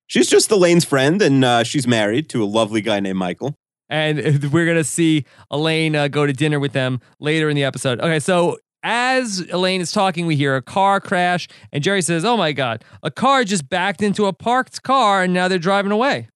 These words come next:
Speaker 1: Uh, yeah. I mean, if you see this, do you chase after the guy?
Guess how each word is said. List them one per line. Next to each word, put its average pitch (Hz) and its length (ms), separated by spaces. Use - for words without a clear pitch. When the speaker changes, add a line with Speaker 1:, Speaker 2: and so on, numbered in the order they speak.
Speaker 1:
Uh, 120 260
yeah. 113 300
I 143 60
mean, 156 320
if 151 120
you 208 100
see 196 220
this, 123 220
do 131 100
you 147 80
chase 147 340
after 139 280
the 110 100
guy? 123 340